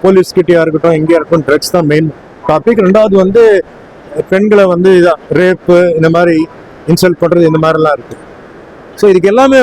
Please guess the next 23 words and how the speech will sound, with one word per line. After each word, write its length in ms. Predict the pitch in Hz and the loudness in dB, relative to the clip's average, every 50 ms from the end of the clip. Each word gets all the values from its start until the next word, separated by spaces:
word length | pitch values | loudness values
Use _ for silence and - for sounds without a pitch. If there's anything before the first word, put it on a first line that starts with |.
| 240 226 | 2 0
வந்து 180 | 220 220 233 240 226 208 | 0 0 0 2 2 2
ஒரு 120 | 202 202 202 190 190 185 - 170 | 2 2 0 0 -2 -2 -2 -4
ஆன்சர், 280 | 185 202 196 - 196 165 | -4 -4 -2 -2 0 2
அதாவது 180 | 180 214 214 208 175 | 2 2 2 2 2
கவர்மெண்ட் 440 | 185 202 233 254 262 269 262 240 214 220 | 2 2 2 2 0 -2 0 2 2 2
வந்து 140 | 226 226 226 214 190 | 2 2 2 2 2
எல்லாத்துக்குமே 540 | 190 208 226 226 - 214 - 233 226 226 214 202 | 2 2 0 -2 -2 -2 -2 0 0 0 0 0
வந்து 140 | 202 208 196 - | 0 -2 -2 0
பதில் 200 | 175 175 196 185 175 | 0 2 2 2 2
கொடுக்க 200 | 175 175 175 170 156 | 0 -2 -4 -6 -6
முடியாது, 300 | 139 139 147 147 156 196 196 - | -2 -2 -2 0 0 -2 -2 0
போலீஸ் 300 | 190 214 233 240 220 - 214 180 | 0 0 2 0 0 -2 -2 0
கூட 100 | 208 208 202 | 0 2 2
எல்லாத்துக்குமே 420 | 175 180 190 185 180 - 190 196 190 - | 2 0 0 -2 -2 -2 0 0 0 2
கொடுக்க 200 | 170 175 190 - 175 | 0 0 0 -2 -4
முடியாது. 220 | 165 165 151 156 170 | -4 -2 -2 -2 -2
ஏன்னா 120 | 196 208 202 - - - - - - - - | -2 -4 -6 -8 -16 -20 -20 -20 -10 -4 -2
போலீஸோட 400 | 185 214 226 202 147 190 170 170 151 | 0 0 0 0 0 0 0 0 -2
ஸ்டாஃப் 380 | - - 185 190 220 240 196 - 208 202 | -2 -2 0 0 0 -2 0 -2 0 0
வந்து 180 | 196 196 208 190 - | 2 0 0 0 0
ஸ்டேஷன்ல 420 | - 208 202 - 196 190 180 175 - | 0 -2 0 0 0 0 0 0 -2
கம்மியா 240 | 165 160 170 175 175 165 | -2 -2 0 0 -2 -2
இருப்பாங்க, 300 | 151 - 147 139 131 151 | -2 -2 -4 -4 -2 -2